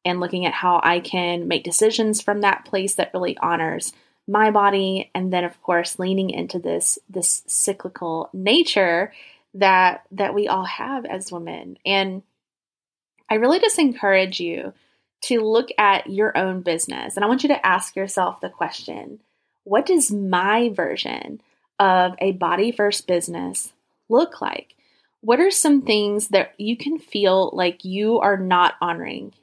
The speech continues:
your body? Where are you feeling like your body is coming last? Is it coming up in how many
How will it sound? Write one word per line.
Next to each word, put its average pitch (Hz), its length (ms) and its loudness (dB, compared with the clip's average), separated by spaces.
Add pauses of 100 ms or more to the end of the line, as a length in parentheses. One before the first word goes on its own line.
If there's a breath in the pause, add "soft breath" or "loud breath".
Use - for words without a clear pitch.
(240)
your 175 140 -4
body? 135 480 -8 (440)
Where 220 160 4
are 269 40 4
you 269 240 2
feeling 202 440 0
like 180 360 0
your 196 120 0
body 175 420 -2
is - 160 -2
coming 170 540 -8
last? - 640 -6 (580)
Is 196 180 2
it 196 300 2 (160)
coming 202 400 -2
up 185 260 2
in 190 140 -2
how 180 180 -2
many 160 240 -8